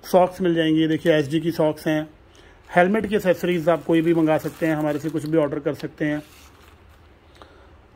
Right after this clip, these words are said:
गर्ल्स के लिए सॉक्स मिल जाएंगी, हेडबैंड मिल जाएंगे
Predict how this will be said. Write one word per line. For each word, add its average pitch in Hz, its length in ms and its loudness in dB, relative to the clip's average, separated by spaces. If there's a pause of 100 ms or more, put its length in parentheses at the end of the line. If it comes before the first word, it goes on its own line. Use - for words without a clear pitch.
(240)
गर्ल्स 170 280 6
के 185 120 0
लिए 175 200 0
सॉक्स 170 340 -2
मिल 160 140 0
जाएंगी, 156 440 -2 (320)
हेडबैंड 165 380 2
मिल 160 160 0
जाएंगे 156 520 -2